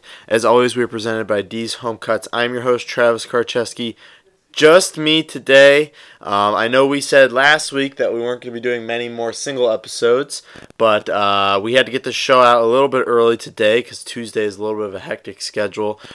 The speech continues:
So it's just me today. Uh, Truman's slacking off somewhere. Uh, he really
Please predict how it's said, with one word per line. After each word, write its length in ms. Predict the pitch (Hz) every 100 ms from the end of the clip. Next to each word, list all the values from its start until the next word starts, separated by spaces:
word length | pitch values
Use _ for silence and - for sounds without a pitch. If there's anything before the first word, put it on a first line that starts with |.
| -
So 140 | -
it's 100 | 110
just 320 | - 147 143
me 200 | 139 131
today. 640 | 127 101 - 123 120 123 120 - - -
Uh, 240 | 98 98
Truman's 420 | - 135 127 123
slacking 500 | - 120 123 120 123
off 260 | 117 120 117
somewhere. 720 | - 120 113 110 113 113 113 _ _ -
Uh, 220 | 95 95
he 180 | 110 117
really 480 | 117 120 113 104